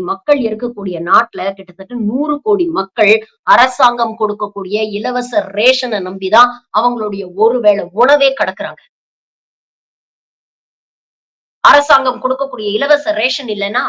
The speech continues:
அடுத்த வேளைக்கு அவங்க பட்னி. அதே இந்தியாவில் இருக்கக்கூடிய பத்து சதவீதம் பேருடைய வாழ்க்கை எப்படி தெரியுமா? அம்பானி, அதானி போன்றவர்கள் ஒரு மணி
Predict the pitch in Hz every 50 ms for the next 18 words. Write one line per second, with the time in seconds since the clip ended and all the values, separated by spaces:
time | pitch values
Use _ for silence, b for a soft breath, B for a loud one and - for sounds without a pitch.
0 | - 180 208 247 247 240 214 208 208 220 247 - 208 185 185 170 151 _ - 190
1 | - _ - 196 - - _ _ _ _ _ _ - - 208 208 262 285 311 320
2 | 339 320 277 269 285 294 294 302 302 285 285 262 247 247 247 - 262 254 - 220
3 | 196 175 180 175 190 214 226 226 _ _ _ _ _ - 240 247 247 _ _ -
4 | 339 - - 277 254 254 247 254 240 220 208 202 233 247 262 262 240 214 208 196
5 | 175 185 208 233 247 247 247 233 202 190 190 - 214 208 202 175 175 170 180 226
6 | 370 370 - _ _ _ _ _ _ _ _ _ _ _ _ - 185 208 247 247
7 | 247 233 226 208 220 247 247 220 196 208 214 233 254 240 240 - 208 196 185 196
8 | 180 175 190 190 196 254 285 330 330 - _ _ _ - 214 220 220 208 202 190
9 | 185